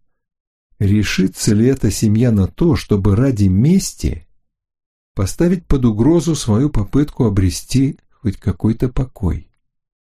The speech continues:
Если бы им сообщили, что их первенец погиб, какой была бы реакция? Но, может быть,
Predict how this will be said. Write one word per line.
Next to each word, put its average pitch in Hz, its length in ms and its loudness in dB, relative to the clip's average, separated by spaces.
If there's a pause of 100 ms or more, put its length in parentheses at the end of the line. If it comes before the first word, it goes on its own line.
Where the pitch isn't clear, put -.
(960)
Если 120 420 0
бы 117 180 0
им 131 260 0
сообщили, 98 880 -2 (480)
что - 220 -6
их 104 260 -2
первенец 82 640 0
погиб, 95 520 -2 (1120)
какой - 540 -4
была 147 320 0
бы 123 140 -2
реакция? - 680 -6 (1040)
Но, 85 80 -4
может 82 340 -2
быть, 98 300 -2